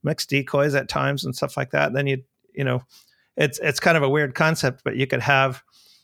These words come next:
if one company made, you know, two, two or three poses of cranes, uh, or anything else, and then we made two or three poses of cranes, and there, then if we did it right, there, there would be, you know, four to six, uh,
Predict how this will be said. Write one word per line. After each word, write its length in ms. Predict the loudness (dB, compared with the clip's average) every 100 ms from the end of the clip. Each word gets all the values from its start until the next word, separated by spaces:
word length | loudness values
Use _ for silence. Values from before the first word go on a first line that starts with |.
| _ _
if 220 | -4 0 2
one 200 | 2 2
company 440 | 0 0 -2 0
made, 340 | 4 4 2 _ _ _ _ _ -4
you 100 | 0
know, 160 | 0
two, 420 | 0 -2 0 0 -2
two 160 | 0 0
or 80 |
three 220 | 0 -2 -4 _ _ _ _ _ _
poses 540 | -2 2 2 0 -2 -2
of 140 | -2
cranes, 680 | 2 2 4 2 0 -6 -12 _ _ -20 -20 _ -2
uh, 180 | 0 2
or 160 | 2
anything 400 | 2 0 -2 -2
else, 420 | 0 0 -2 -4 -4
and 160 | -2 -2
then 160 | 0
we 160 | 0 0
made 200 | 0 0
two 120 | -2
or 80 | -4
three 180 | -4 -8
poses 400 | -4 -4 -4 -8
of 80 | -4
cranes, 400 | 0 0 -2 -8 -20 -18 -2
and 140 | 4
there, 180 | 4 2 -4 -8
then 400 | 0 2 0 -2
if 160 | -6 -2
we 80 | 0
did 160 | 2
it 80 | 2
right, 320 | 2 0 0
there, 180 | 0 0 0
there 140 | 0
would 140 | 0
be, 320 | 0 -2 -2 -6 _ _ _ _
you 100 | 0
know, 160 | 2 0
four 280 | 0 2 2
to 100 | 0
six, 520 | -2 -4 -4 -12 -14 _ _ -4
uh, 180 | -2